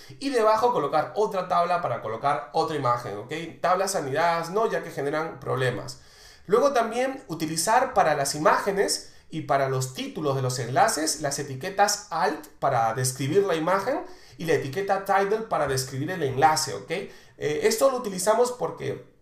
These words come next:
si la imagen es bloqueada, de esta manera, de todas maneras, se puede, se puede saber,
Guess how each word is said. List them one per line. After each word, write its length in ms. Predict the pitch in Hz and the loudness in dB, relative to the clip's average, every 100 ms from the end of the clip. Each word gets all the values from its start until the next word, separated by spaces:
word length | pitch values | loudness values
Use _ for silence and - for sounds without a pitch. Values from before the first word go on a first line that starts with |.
| _ _ _ - | _ _ _ -16
si 220 | - 165 | -8 -4
la 60 | 139 | -2
imagen 400 | 147 196 196 190 | 2 2 2 2
es 140 | 202 | 4
bloqueada, 460 | 208 220 220 220 233 | 4 0 4 4 6
de 80 | 180 | 2
esta 180 | 170 202 | 0 0
manera, 360 | 180 175 190 | 0 0 2
de 60 | 165 | 2
todas 240 | 175 170 | 0 0
maneras, 280 | 165 156 165 | 0 0 0
se 120 | 156 | -2
puede, 500 | 131 - 160 147 180 | -6 -4 2 2 2
se 140 | 180 135 | -4 -6
puede 440 | 135 143 147 139 | -4 -2 0 0
saber, 480 | 131 117 131 135 | 0 0 2 2